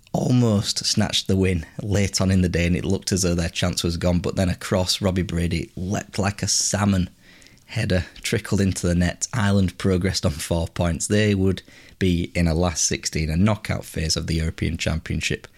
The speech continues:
for the very first time. The closest they had got, of course, was in nineteen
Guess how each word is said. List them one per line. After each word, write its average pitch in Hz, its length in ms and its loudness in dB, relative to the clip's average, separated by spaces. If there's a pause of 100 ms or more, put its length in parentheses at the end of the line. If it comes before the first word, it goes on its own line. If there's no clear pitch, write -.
(360)
for - 120 -2
the 101 100 2
very 90 200 2
first 80 320 -2
time. 82 140 -4
The 80 80 -8
closest - 480 0
they 82 120 2
had - 300 -4
got, - 300 -4
of 87 160 -4
course, - 280 -2
was 80 200 -2
in 80 160 0
nineteen 87 500 0